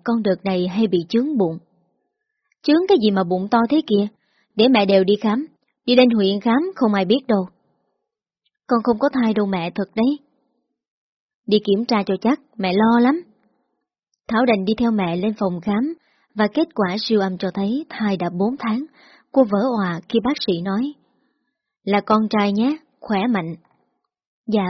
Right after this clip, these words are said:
cảm ơn bác sĩ." Thảo bật khóc, trong phòng khám, mẹ cô cũng khóc. "Đi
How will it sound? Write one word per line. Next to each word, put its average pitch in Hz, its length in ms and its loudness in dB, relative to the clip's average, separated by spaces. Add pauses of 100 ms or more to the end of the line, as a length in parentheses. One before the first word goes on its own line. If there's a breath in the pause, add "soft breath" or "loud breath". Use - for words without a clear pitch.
(120)
cảm 220 200 0
ơn 220 100 2
bác 269 180 -2
sĩ." 202 320 -2 (680)
Thảo 226 220 -2
bật 226 200 4
khóc, 330 220 -2 (440)
trong 254 200 0
phòng 180 240 -4
khám, 247 320 -4 (440 soft breath)
mẹ 202 280 0
cô 226 160 0
cũng 170 260 -2
khóc. 240 200 -4 (1040)
"Đi 220 140 2